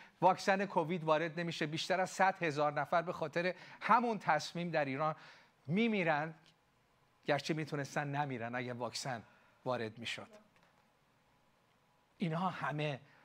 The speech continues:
مردم ایران رو به یه جای آورده، به جایی که تغییر و تحول می‌خوان، نه فقط در کشور، بلکه تغییر و تحول در خود جامعه.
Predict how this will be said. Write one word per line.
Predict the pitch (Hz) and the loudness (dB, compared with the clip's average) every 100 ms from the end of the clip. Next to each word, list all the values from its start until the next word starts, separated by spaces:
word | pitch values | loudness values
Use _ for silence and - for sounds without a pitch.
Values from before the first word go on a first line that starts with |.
| - _ - | -20 _ -4
مردم | 139 143 131 156 | -2 0 -2 -2
ایران | 143 135 143 | -2 0 -2
رو | 147 | -4
به | 127 | -4
یه | 123 139 | -4 -4
جای | 151 143 | -4 -4
آورده، | 120 117 110 117 101 - - - - _ _ _ _ _ _ _ _ _ _ _ _ _ _ | -4 -8 -6 -6 -8 -16 -20 -20 -20 _ _ _ _ _ _ _ _ _ _ _ _ _ _
به | 160 | 0
جایی | 123 143 175 175 | 2 4 4 4
که | 147 170 165 170 151 - _ _ _ - | 0 2 2 0 -4 -16 _ _ _ -6
تغییر | - 160 151 147 147 | -2 0 0 0 0
و | |
تحول | 139 139 135 143 147 | 0 -2 0 -2 -4
می‌خوان، | 135 131 139 | -4 -4 4
نه | 220 | 4
فقط | 269 302 262 247 185 | 8 8 10 6 8
در | 190 151 | 6 6
کشور، | - 131 - 131 120 - - - | 2 -2 4 4 4 -2 -12 4
بلکه | 147 139 160 | 4 6 -2
تغییر | - 139 131 | 2 0 0
و | 135 | -6
تحول | 147 127 127 139 139 - - | -2 -2 0 -2 -2 -6 -4
در | 151 123 | -2 -2
خود | - 151 143 | -4 -2 -2
جامعه. | 139 127 123 123 123 113 | -2 -2 -4 -4 -8 -8